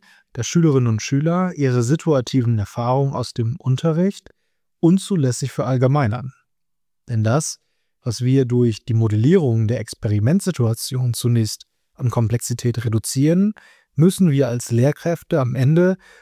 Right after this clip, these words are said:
durch kluge Reflexionsimpulse wieder anreichern.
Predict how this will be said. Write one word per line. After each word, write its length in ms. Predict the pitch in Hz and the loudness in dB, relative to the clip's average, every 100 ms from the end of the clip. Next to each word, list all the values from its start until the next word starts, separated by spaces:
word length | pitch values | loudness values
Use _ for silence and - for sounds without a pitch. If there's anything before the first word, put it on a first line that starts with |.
| - | -8
durch 200 | 131 - | -6 -6
kluge 320 | - 160 160 | -4 0 2
Reflexionsimpulse 1300 | 131 120 127 - - 131 180 - 151 - 143 143 135 123 | 2 0 -4 -8 -2 0 0 -2 -4 -2 0 0 0 0
wieder 220 | 123 127 | 0 0
anreichern. 640 | 123 113 104 123 - - | 0 0 -2 -6 -14 -20